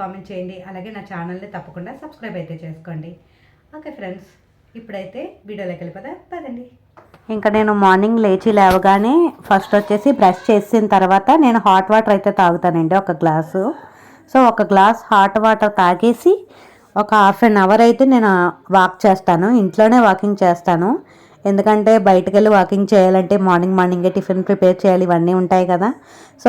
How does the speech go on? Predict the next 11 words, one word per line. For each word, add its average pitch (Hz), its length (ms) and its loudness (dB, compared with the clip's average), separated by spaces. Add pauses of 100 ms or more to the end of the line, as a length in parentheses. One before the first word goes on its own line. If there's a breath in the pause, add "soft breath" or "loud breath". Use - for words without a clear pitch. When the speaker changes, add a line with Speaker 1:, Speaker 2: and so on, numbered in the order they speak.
(140)
Speaker 2:
అందుకని 208 420 2
ఇంట్లోనే 202 420 2
వాకింగ్ 190 380 0
చేస్తానన్నమాట. 165 640 -2 (640 soft breath)
So, - 140 -4
ఇంకా 285 180 2
నా 254 60 4 (100)
వాకింగ్ 214 440 2
కూడా 226 240 4
కంప్లీట్ 202 400 0
అయిపోయిన 180 400 2